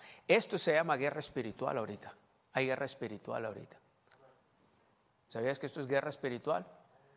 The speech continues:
La palabra está hablando y el diablo te, "Ya, pero esto,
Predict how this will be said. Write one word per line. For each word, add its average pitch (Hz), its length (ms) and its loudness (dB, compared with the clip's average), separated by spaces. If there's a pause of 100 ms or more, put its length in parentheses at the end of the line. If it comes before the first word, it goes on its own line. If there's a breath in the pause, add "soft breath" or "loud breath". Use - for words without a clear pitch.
(440 soft breath)
La 143 200 8
palabra 165 420 10
está 160 240 6
hablando 165 580 6
y 135 120 0
el 113 180 -4
diablo 156 420 4
te, 127 180 -6 (300)
"Ya, 196 240 2
pero - 240 2
esto, - 340 2